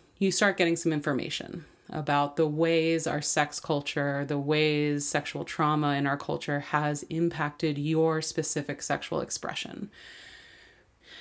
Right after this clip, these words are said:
Because I have an image of human sexuality being capable of these expansive states of arousal, going into erotic trance, being totally relaxed and at ease with each other,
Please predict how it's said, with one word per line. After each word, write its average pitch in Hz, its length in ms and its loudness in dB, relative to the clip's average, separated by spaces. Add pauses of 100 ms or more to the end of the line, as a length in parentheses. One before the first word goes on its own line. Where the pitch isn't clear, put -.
(160)
Because 247 260 2
I 269 160 6
have 320 200 2
an 220 100 4
image 180 340 4
of 165 120 2
human 220 480 0
sexuality 160 920 2
being 180 540 4
capable 147 1000 2 (600)
of 160 720 2
these 175 200 4
expansive 226 880 2
states 160 340 2
of 156 80 0
arousal, 143 880 0
going 220 340 4
into 175 240 4
erotic 147 440 2
trance, 151 680 -4
being 165 260 2
totally 240 540 2
relaxed 170 520 2
and 156 140 2
at 151 180 0
ease 160 240 0
with 147 140 -2
each 143 220 -2
other, 143 420 -2